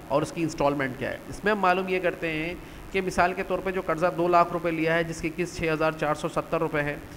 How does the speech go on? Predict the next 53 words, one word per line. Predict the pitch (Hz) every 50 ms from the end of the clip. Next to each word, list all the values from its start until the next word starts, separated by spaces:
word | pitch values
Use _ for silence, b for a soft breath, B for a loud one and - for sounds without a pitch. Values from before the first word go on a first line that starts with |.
| B B - - 165
जो | 170
थर्टी | - - 180 185 185 226 214
परसेंट | 190 190 175 - - 165 165
पे | 175 165
लिया | 156 156 151 151
गया | 151 147 147 147
है | 147 156 160
और | 156 156 151 165 175
उसकी | 170 165 - - 180 175 165
जो | 147 143 147
ड्यूरेशन | 135 143 147 160 175 175 - 180 170
है | 160
वो | 156 156
sixty | 151 131 - - - 196
months | 180 160 156 156 -
का | - 151
है, | 143 139 147 - B B B B B B -
तो | 190 185
बिल | 170 196 202 -
आखिर | - 156 160 165 160 - - 196 196
उसके | 196 190 190 - 196 180
कितने | - 202 185 - 208 214 214
पैसे | - 180 175 170 - 190 185
total | 185 170 170 165 190 190 180
return | 165 160 156 180 175
करने | 165 170 160 160 170
होंगे | 165 156 151 165 180 175
with | 165 170 160 156
interest। | 151 147 - 165 151 - - - - - - B B B B B B - -
तो | - - - 170
interest | 175 165 - 202 208 196 - -
के | 196
साथ | 170 196 190 -
कितने | 185 180 - 202 185
पैसे | 190 180 175 - 190
return | 180 180 175 180 180
होंगे, | 180 185 190 185
Functions, | 180 - 170 160 160 - 190 185 185 - -
financial | - 160 160 160 165 160 170 170 170 175 165
functions | - 160 156 156 180 170 151
में | 170 160
जाएंगे | 156 151 151 156 165 175
और | 160
यहाँ | 143 147 151 156 151
पे | 170
एक | 160 156
function | - 147 135 139 - - 170 175
को | - 180
launch | 170 151 135 139 147 -
करेंगे | - 143 139 147 160 170
जिसका | 156 147 - - 151 139
नाम | 139 139 143 147
है | 151 160 170 170